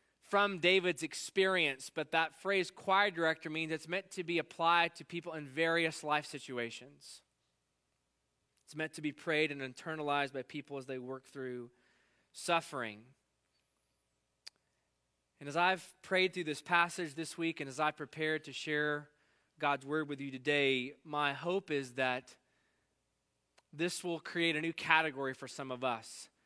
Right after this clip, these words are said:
and how we relate to God. Maybe some of you at times in your life, maybe even right now, have felt like God's abandoned you.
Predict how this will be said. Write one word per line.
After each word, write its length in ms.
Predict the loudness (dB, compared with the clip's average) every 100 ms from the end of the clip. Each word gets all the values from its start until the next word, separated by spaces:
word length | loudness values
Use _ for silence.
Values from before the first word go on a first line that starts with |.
| _ _
and 100 | -8
how 180 | -4 -2
we 180 | -2 -4
relate 320 | -2 -4 -4
to 80 | -4
God. 400 | 0 0 -2 -10 _ _ _ _ _ _ _ _ _ _ _ _ _
Maybe 260 | 0 2 2
some 240 | 2 2
of 160 | 2 2
you 200 | 4 4
at 100 | 4
times 380 | 2 2 2 -4
in 100 | -6
your 140 | -2
life, 420 | 4 6 6 2 -6
maybe 280 | -6 -4
even 160 | -6 -4
right 200 | -6 -4
now, 520 | -2 0 0 -2 -4 -12 _ _ _ _ _ _ _ _ _ -12
have 120 | -2
felt 180 | 0 2
like 180 | 2
God's 360 | 4 4 4 2
abandoned 540 | 0 2 2 0 -8
you. 180 | -10 -16